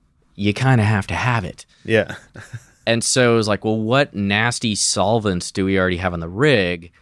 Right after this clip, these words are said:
Speaker 1: So
Speaker 2: Yeah.
Speaker 1: we got with, like, the rig mechanic, and they had, like, you know, the paint room or whatever, you know, the shack with all the, wasn't tools, but it was, like,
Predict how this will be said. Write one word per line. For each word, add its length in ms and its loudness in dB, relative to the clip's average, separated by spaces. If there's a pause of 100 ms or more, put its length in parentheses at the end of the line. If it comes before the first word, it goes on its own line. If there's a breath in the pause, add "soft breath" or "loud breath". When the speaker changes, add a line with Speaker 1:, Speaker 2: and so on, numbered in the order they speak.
(320 soft breath)
Speaker 1:
So 180 -4
Speaker 2:
Yeah. 20 0
Speaker 1:
we 60 0
got 160 4
with, 100 0
like, 140 -2
the 80 -6
rig 240 -2
mechanic, 640 -2
and 160 -4
they 80 -2
had, 300 -2
like, 240 -8
you 100 -8
know, 200 -4
the 440 -6
paint 320 -6
room 380 -2
or 20 -2
whatever, 380 0
you 100 0
know, 160 0
the 120 -8
shack 400 -4
with 160 -8
all 160 2
the, 300 -2 (600 soft breath)
wasn't 260 -4
tools, 400 4
but 80 -6
it 40 0
was, 80 0
like, 260 0